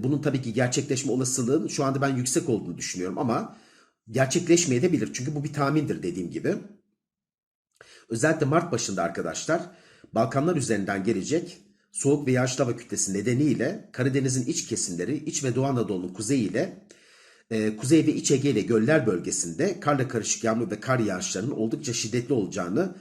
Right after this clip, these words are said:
düşünüyoruz. Hava sıcaklığı özellikle Mart'ın başından itibaren hissedilir derecede olmak üzere tüm yurtta azalacak ve bu azalış bir süre devam edecek arkadaşlar. Evet, kısa süreli olmayacak. Yani Mart ayının ilk günlerini kapsayacak şekilde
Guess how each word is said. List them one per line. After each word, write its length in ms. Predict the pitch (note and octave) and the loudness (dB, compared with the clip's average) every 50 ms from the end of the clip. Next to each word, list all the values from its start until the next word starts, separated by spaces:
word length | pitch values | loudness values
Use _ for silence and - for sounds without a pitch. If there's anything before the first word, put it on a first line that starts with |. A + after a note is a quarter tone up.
| - - _ _ G2+ | -20 -20 _ _ -6
düşünüyoruz. 720 | A2 - - G2+ F2+ E2 C#2+ B1+ - - - - - - _ | -4 -4 -2 -2 -4 -4 -4 -6 -6 -8 -10 -10 -14 -20 _
Hava 180 | - A#2 C#3+ F#3 | -2 -2 0 0
sıcaklığı 540 | - F3+ C3+ B2+ B2+ A2 - - G#2+ C3+ - | 0 0 2 2 2 2 0 0 -2 0 0
özellikle 440 | - A2+ A2+ C3+ C3+ C3+ - C#3 | 0 0 0 0 0 0 0 -2
Mart'ın 440 | B2 A#2 B2 B2 A#2+ - - C#3+ A#2+ | -2 0 0 0 0 -2 -2 -4 -2
başından 360 | A#2 A#2 - - B2 D3 F3+ | -2 -4 -4 -2 0 0 0
itibaren 600 | D3+ A2+ - G2+ E2 E2+ D2+ - C#3 F3 A3 - - - - - - _ - | 0 0 -2 -4 -6 -6 -4 -2 -2 -2 -2 -4 -10 -16 -20 -20 -20 _ -8
hissedilir 500 | - - - D3 B2+ C#3+ E3+ G#3+ G#3+ D#3 | -6 -2 0 4 6 6 6 6 6 4
derecede 360 | C3 A2 G#2 F#2+ - F#2+ - | 2 2 0 0 -2 -4 -4
olmak 340 | G2 - A#2 C#3 E3+ E3+ - | -2 -2 0 0 0 -2 -2
üzere 240 | - G2+ A2+ A2 - | -2 -2 -2 -2 0
tüm 180 | - G#3 F#3+ D3 | 0 2 2 2
yurtta 280 | B2 A#2+ - - - | 2 0 0 -2 -2
azalacak 520 | - B2+ B2 A#2 F2+ F#2 - - D3+ F#3+ - - - - _ _ _ _ - - - - - _ B2+ | 0 0 0 -2 -2 -4 -2 -2 -2 -2 -2 -6 -14 -20 _ _ _ _ -20 -20 -20 -20 -10 _ 6
ve 180 | E3 E3+ - | 6 6 6
bu 140 | G#3+ - - | 4 4 4
azalış 640 | D#3+ B2+ C#3 C3 A#2+ - B3+ - - - - - - _ _ _ _ _ _ _ _ _ _ - | 4 4 4 4 4 4 2 0 -2 -4 -6 -10 -16 _ _ _ _ _ _ _ _ _ _ 2
bir 100 | G#3+ A3+ | 2 2
süre 300 | - - F3+ F#3 G3 F3 | 4 4 4 6 8 8
devam 260 | E3+ E3+ F3 E3 C#3 | 8 8 8 6 6
edecek 320 | A2 - - - F#2 - | 4 0 -2 -4 -6 -8
arkadaşlar. 500 | F2 D2+ - - E2+ D2 D2+ - - - - | -10 -10 -10 -10 -10 -8 -8 -8 -8 -4 0
Evet, 280 | D3 B2 G2+ - - | 0 0 0 -2 -4
kısa 180 | - - - D#3+ | -4 -2 0 0
süreli 280 | D3+ - D3 D3+ C#3+ | 0 2 2 2 4
olmayacak. 640 | C3+ C3+ D#3+ D3+ A#2 F#2+ - - - - - - - _ _ _ _ _ _ - - - - _ - | 4 4 4 4 4 4 2 2 2 -2 -4 -10 -18 _ _ _ _ _ _ -2 -2 -2 -6 _ 2
Yani 320 | C3 C#3 D3 D3+ D3+ D3 D3+ | 4 4 6 6 4 4 4
Mart 320 | A#2+ B2 C#3 E3 F#3+ F#3 - | 4 4 4 4 2 2 2
ayının 260 | D#3 D3 D#3 D#3+ - | 2 4 4 2 0
ilk 200 | - G#3+ - - | -2 -4 -6 -4
günlerini 380 | - C3+ B2 B2 A#2 C3 F#3 G3 | -2 0 0 2 2 0 0 -2
kapsayacak 520 | - D3+ C3 - - D3 C3 D3+ F#3+ F#3+ | -2 -4 -4 0 0 0 2 2 0 0
şekilde 600 | - - B2 - - A2 G2 F#2 D3 F#3 A3+ - | 0 -2 -4 -4 -4 -4 -2 0 0 0 0 -2